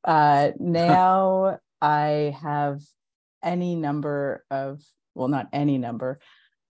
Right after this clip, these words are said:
Speaker 1: you know, uh, like, at least two or three that are in some moment of production as far as having a deal, being midway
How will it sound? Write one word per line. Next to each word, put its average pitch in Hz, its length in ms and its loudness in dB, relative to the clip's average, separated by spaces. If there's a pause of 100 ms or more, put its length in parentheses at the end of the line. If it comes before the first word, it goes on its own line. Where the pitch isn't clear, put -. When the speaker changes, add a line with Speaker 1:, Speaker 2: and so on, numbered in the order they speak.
(260)
Speaker 1:
you 156 140 0
know, 127 300 -4 (760)
uh, - 60 -4 (140)
like, - 240 -14
at 180 80 -2
least 208 240 0
two 196 100 -4
or 170 140 2
three 147 560 0
that 139 240 -2
are 135 140 -2
in 131 360 -6 (300)
some 156 600 0
moment 151 320 2
of 135 140 -6
production 131 640 -4
as - 160 -8
far 131 180 -2
as 131 160 -4
having 123 540 -6
a 139 60 -6
deal, 170 760 4 (400)
being 135 260 -2
midway 127 680 -2